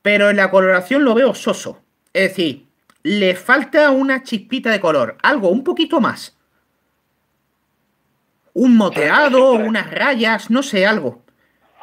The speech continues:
Speaker 1: Que,
Speaker 2: Se ve un
Speaker 1: oh,
Speaker 2: poco simple.
Speaker 1: mm, sí, en coloración. Ojo, que la figura está realmente bien realizada, ¿eh? Muy buena. Probablemente de los mejores Allosaurus del mercado.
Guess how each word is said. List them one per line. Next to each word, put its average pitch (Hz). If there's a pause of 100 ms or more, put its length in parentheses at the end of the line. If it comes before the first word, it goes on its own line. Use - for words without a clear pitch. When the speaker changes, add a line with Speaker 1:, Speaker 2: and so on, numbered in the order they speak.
(560)
Speaker 1:
Que, 175
Speaker 2:
Se 139
ve 147
un 170
Speaker 1:
oh, 220
Speaker 2:
poco 165
simple. 156 (480)
Speaker 1:
mm, 190
sí, 254
en 196
coloración. 185
Ojo, - (120)
que 190
la 175
figura 202
está 320 (160)
realmente 233
bien 220
realizada, 180
¿eh? 285 (420)
Muy 220
buena. 165 (180)
Probablemente 240
de 285
los 240
mejores 226
Allosaurus 220
del 208
mercado. 143